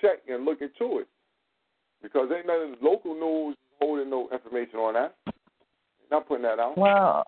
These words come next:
Speaker 2: well, I have to be honest and say that I am not a T V watcher. So, you know, I mean, maybe it was, maybe they did talk about it on the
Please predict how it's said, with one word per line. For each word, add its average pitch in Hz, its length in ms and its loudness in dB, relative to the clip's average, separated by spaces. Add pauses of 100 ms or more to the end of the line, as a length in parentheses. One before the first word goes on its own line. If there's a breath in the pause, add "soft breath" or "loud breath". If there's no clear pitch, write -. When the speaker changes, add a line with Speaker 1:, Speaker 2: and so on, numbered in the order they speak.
(240)
Speaker 2:
well, 180 440 4
I 135 120 6
have 165 440 -2
to 151 100 6
be 151 200 8
honest 135 440 8
and 131 180 0 (100)
say 123 220 8
that 123 260 6
I 123 260 8
am 120 220 4
not 113 240 6
a 117 100 4 (120)
T 123 100 4
V 113 200 4
watcher. 120 680 6 (120)
So, 117 380 6 (240)
you 123 140 4
know, 113 320 6 (100)
I 120 100 10
mean, 123 260 6
maybe 123 320 6
it 117 100 6
was, 127 360 8 (480 loud breath)
maybe 131 200 6
they 123 200 6
did 123 280 4
talk 127 240 2
about 120 240 6
it 120 120 2
on 120 120 2
the 120 100 2